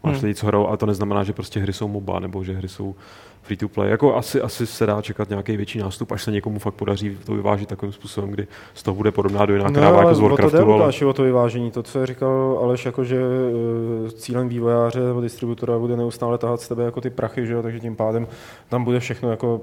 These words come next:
Speaker 3: budeš nucenej, budeš pod tlakem, aby sis něco kupoval, tak to je ten špatný, eh, ta špatná cesta. Správná cesta je nabídnout to tak, aby tím, že si něco koupíš za mikrotransakci, si cítil, že jsi skutečně pokročil dál, nebo že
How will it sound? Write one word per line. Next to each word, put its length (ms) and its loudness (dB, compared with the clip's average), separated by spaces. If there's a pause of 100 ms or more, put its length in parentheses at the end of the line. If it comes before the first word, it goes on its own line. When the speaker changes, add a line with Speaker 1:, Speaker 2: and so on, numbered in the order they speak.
Speaker 3:
budeš 280 0
nucenej, 460 -2
budeš 180 -2
pod 140 -6
tlakem, 320 -2
aby 120 -4
sis 140 -12
něco 200 -10
kupoval, 520 -2 (280)
tak 140 -4
to 80 -2
je 60 2
ten 120 -2
špatný, 460 -2 (220)
eh, 40 -6
ta 60 -6
špatná 340 -4
cesta. 260 -8
Správná 360 -2
cesta 300 -4
je 100 0 (220)
nabídnout 480 0
to 80 4
tak, 220 0
aby 180 -2
tím, 240 -4
že 100 -2
si 100 -6
něco 220 -2
koupíš 380 -2
za 80 0
mikrotransakci, 800 -4
si 160 -10
cítil, 440 -2
že 100 -4
jsi 60 -16
skutečně 400 -6
pokročil 480 -4
dál, 260 2
nebo 180 -4
že 140 -4